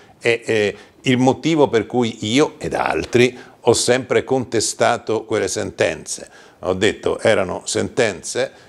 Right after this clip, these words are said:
che non si basavano, eh, su prove provate. E per di più sono state fatte con, il processo è stato, eh, in contumacia, eccetera, eccetera. Non ho capito cosa è cambiato, francamente non ho capito cosa è cambiato.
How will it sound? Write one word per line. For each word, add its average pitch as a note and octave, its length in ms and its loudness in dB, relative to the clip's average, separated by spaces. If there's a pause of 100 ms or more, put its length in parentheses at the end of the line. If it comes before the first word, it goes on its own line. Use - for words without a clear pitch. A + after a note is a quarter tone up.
(140)
che A#2+ 120 -2
non C#3 280 -2
si D3 160 -2
basavano, A2 920 0
eh, G#2 200 0
su - 300 -4
prove F#2 320 2
provate. - 840 -4 (240)
E E2+ 920 0
per F2+ 160 0
di D#2+ 140 -4
più A#2+ 160 6
sono E2 100 -4
state D#2+ 240 0
fatte F2 380 -2
con, D2+ 420 -10 (220)
il - 80 -20
processo F2 400 0
è - 40 -8
stato, E2+ 400 -4 (280)
eh, E2 260 -4
in D#2+ 60 -6
contumacia, F#2+ 760 2
eccetera, D#2+ 400 -4
eccetera. E2+ 520 -6
Non C3 240 2
ho D#3+ 100 0
capito D#3 400 -2
cosa - 240 -10
è - 20 -16
cambiato, E2+ 640 -4
francamente C3+ 640 -2
non F2+ 140 -2
ho - 40 -6
capito E2+ 400 -8
cosa E2 200 -6
è E2 60 -4
cambiato. G2 520 -2